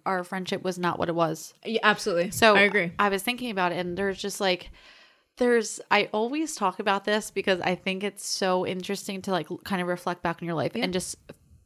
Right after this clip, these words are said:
Speaker 1: uh, kind of pick out, like, key moments.
Speaker 2: Mm-hmm.
Speaker 1: Like, there was a key moment that I worked, like, there was a reason I worked at the certain place we both worked at.
Speaker 2: Yeah.
Speaker 1: And there was a reason why I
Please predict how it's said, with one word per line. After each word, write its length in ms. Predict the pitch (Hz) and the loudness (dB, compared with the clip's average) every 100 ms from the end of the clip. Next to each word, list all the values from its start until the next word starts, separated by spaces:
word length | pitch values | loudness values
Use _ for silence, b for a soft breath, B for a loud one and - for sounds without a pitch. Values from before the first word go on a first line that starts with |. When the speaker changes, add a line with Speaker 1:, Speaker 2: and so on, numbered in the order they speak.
| _ - | _ -4
Speaker 1:
uh, 80 | |
kind 280 | 202 - 214 | -2 -2 -4
of 80 | 240 - | -6 -6
pick 420 | - 220 - - - | -6 -6 -8 -14 -2
out, 240 | 185 180 | -2 0
like, 240 | 180 175 - b b b | -2 -4 -8 b b b
key 260 | - 214 190 | -8 -4 -4
moments. 600 | 180 165 - - - - - | -4 -6 -8 -10 -18 -16 -10
Speaker 2:
Mm-hmm. 260 | 208 208 214 - | -8 -8 -10 -10
Speaker 1:
Like, 80 | 190 | -2
there 100 | 208 | 0
was 120 | 196 | 0
a 60 | 196 | -2
key 260 | - 226 | -6 -6
moment 320 | 226 214 202 202 | -2 -2 -2 -2
that 140 | 180 | -2
I 520 | - 185 185 190 196 - | 4 4 4 2 -2 -4
worked, 380 | 175 185 185 - | -2 -2 -2 -4
like, 120 | 180 | 0
there 120 | 196 | 2
was 120 | 196 | 2
a 60 | 185 | -2
reason 400 | 170 202 202 214 | -4 -4 -6 -6
I 140 | - 180 | -2 0
worked 260 | 180 175 | -2 -2
at 240 | - 180 180 | -2 -2 -2
the 80 | 165 | -8
certain 240 | 180 165 | -8 -6
place 240 | 185 175 | -6 -6
we 60 | 185 | -6
both 220 | 170 170 | -6 -6
worked 200 | 170 165 | -6 -4
at. 180 | 165 - _ | -6 -6 _
Speaker 2:
Yeah. 220 | 202 180 175 B - | -10 -8 -10 B -2
Speaker 1:
And 160 | 190 | 0
there 100 | 190 | 2
was 160 | 180 175 | 2 0
a 80 | 165 | -2
reason 500 | 170 202 208 208 190 | 0 0 -2 -6 -6
why 260 | 190 190 | -2 0
I 260 | 170 175 | 0 -2